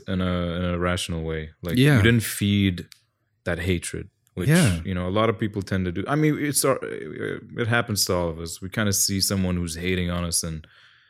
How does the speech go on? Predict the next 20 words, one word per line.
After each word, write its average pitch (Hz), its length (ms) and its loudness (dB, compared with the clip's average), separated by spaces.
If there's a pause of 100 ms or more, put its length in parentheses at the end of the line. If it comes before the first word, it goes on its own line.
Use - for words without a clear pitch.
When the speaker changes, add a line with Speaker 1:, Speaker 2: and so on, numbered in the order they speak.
(380)
Speaker 1:
I'm 104 100 2
not 120 140 4
saying 110 240 4
I 98 160 4
have 92 240 2
haters, 85 420 0
but 87 400 -4
there 98 140 4
were 98 180 4
people, 92 440 0
like, 85 280 -4
I 90 80 -2
guess, 95 160 4
bullies 85 560 2
in 85 140 -4
a 80 60 -4
way. 80 320 -8 (760)
Um, 82 500 -4
they're 135 120 4
both 196 260 6